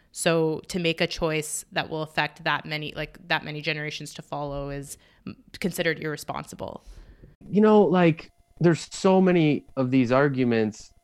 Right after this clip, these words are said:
Speaker 2: and, but they're all hypothetical. And yeah, we need to be cautious, and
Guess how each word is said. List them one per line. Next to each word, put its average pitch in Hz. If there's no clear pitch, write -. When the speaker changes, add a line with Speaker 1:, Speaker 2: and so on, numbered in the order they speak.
Speaker 2:
and, 127
but 135
they're 151
all 160
hypothetical. 104
And 190
yeah, 165
we 139
need 143
to 127
be 117
cautious, 110
and 95